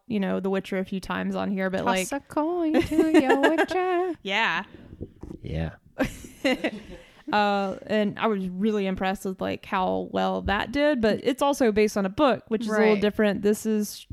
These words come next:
Speaker 1: just a video game.
Speaker 2: Right, 'cause there was already, like, a lot of story developed for The Witcher that, like,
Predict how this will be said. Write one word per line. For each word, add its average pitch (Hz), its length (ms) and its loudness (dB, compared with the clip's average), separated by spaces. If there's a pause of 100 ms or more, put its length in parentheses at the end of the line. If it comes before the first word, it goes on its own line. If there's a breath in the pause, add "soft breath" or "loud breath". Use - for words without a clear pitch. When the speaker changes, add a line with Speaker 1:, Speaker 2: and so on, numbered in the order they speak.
(160)
Speaker 1:
just 220 380 0
a 190 60 -2
video 180 340 -2
game. 180 80 0
Speaker 2:
Right, 196 200 4
'cause 254 140 -2
there 269 120 2
was 269 100 0
already, 247 320 2
like, 220 160 2
a 214 60 2
lot 208 120 2
of 208 80 -2
story 208 360 0
developed 180 400 -4
for 185 160 -8
The 175 80 -8
Witcher 175 320 -6
that, 170 180 -6
like, 156 340 -6